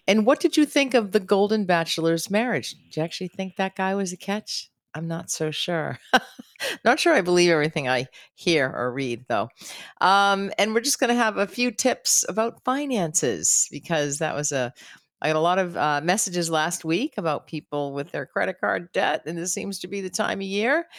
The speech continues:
that people are like, "Oh, what did I spend that on? What did I spend on that?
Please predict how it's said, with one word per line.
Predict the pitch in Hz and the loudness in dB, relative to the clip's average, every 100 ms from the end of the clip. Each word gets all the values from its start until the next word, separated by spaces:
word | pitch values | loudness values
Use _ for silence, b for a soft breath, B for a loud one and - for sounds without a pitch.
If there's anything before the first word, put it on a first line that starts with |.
| B B - | B B -6
that | 185 180 | -6 -4
people | 202 190 | -4 -2
are | 190 | 0
like, | 180 170 - | 0 0 0
"Oh, | 175 214 220 208 196 180 165 160 | 0 2 2 2 0 0 -2 -2
what | 208 - | -4 -2
did | 214 | -2
I | 185 180 | -2 -2
spend | 185 - - 175 202 214 202 | -4 -6 -2 0 0 -2 -2
that | 190 - | 0 0
on? | 113 165 156 147 139 135 | 0 -2 -4 -8 -10 -6
What | 170 | -4
did | 190 | 0
I | 196 | 0
spend | 185 - 202 208 | 0 0 0 0
on | 190 165 | 0 0
that? | 135 104 | -2 -4